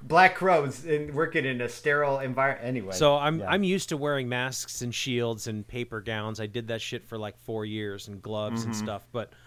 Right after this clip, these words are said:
Speaker 1: Yeah.
Speaker 2: um, and I was like, "Dude, this album is amazing. How come I never fucking," I think I bought it used somewhere. And
Speaker 1: Mm-hmm.
Speaker 2: but I wanted to say, put, um, Soundgarden's "Pretty Noose"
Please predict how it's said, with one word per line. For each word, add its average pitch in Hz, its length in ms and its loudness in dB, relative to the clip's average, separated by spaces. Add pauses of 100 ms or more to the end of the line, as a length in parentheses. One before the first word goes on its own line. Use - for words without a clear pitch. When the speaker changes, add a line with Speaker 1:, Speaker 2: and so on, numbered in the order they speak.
(160)
Speaker 1:
Yeah. 120 300 4 (180)
Speaker 2:
um, 110 460 -4 (140)
and 120 120 -8
I 117 80 -4
was 110 120 -6
like, 107 180 -10
"Dude, 170 400 -4
this 127 200 -6
album 143 300 -6
is 110 140 -6
amazing. 117 540 -8 (400)
How 160 120 -10
come 180 180 -6
I 170 80 -4
never 151 340 -6
fucking," 143 340 -8
I 123 100 -2
think 131 200 -6
I 117 60 -2
bought 104 280 -4
it 101 100 -10
used 107 400 -6
somewhere. 98 480 -8
And 92 100 -14 (480)
Speaker 1:
Mm-hmm. 117 320 -4
Speaker 2:
but 143 140 2
I 147 80 2
wanted 196 300 2
to 185 40 -6
say, 170 180 2
put, 233 360 2 (120)
um, 147 380 0 (180)
Soundgarden's 160 640 0
"Pretty 156 320 -4
Noose" 131 460 -2